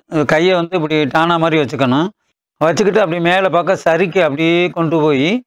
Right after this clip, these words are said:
கொண்டு போனீங்கன்னா ஒரு பள்ளத்துல அது lock ஆகும். ஒரு பள்ளத்தோட நின்னு போகும். அந்த பள்ளம் தான் வந்து பிடரி வருமம். இதை எப்படி கொடுக்கணும்னா, மைல்டா தான் கொடுக்கணும், ரொம்ப அழுத்தம் கொடுத்துடக்கூடாது. இப்ப இதை வந்து வ-, ஒரு மைல்டா அப்படி மேலே பார்க்க அப்படி தூக்கி விடணும். இந்த பாருங்க,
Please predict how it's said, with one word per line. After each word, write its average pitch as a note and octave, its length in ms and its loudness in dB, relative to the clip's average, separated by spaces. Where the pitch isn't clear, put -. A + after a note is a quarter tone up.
கொண்டு G3 220 2
போனீங்கன்னா G3 380 0
ஒரு F3+ 240 2
பள்ளத்துல F#3+ 520 2
அது D#3 120 -2
lock D3+ 340 0
ஆகும். C3 260 0
ஒரு E3+ 120 2
பள்ளத்தோட G3 540 2
நின்னு F#3+ 280 -2
போகும். D#3 240 0
அந்த F#3+ 380 2
பள்ளம் F3+ 480 0
தான் F#3+ 100 2
வந்து D#3+ 280 -2
பிடரி F#3 400 0
வருமம். C#3 340 -2
இதை E3+ 160 4
எப்படி G3 220 0
கொடுக்கணும்னா, F3+ 500 2
மைல்டா A3 380 2
தான் G3+ 160 -4
கொடுக்கணும், F3+ 400 0
ரொம்ப F#3 180 0
அழுத்தம் F#3+ 340 0
கொடுத்துடக்கூடாது. D#3 600 0
இப்ப F3+ 220 0
இதை F#3 220 2
வந்து F3+ 280 0
வ-, E3 220 0
ஒரு E3 280 2
மைல்டா F#3 440 2
அப்படி D3+ 160 -6
மேலே E3+ 240 0
பார்க்க D#3 240 0
அப்படி C3+ 180 -2
தூக்கி D3+ 180 -2
விடணும். A#2+ 300 -2
இந்த C#3+ 200 -2
பாருங்க, B2+ 260 0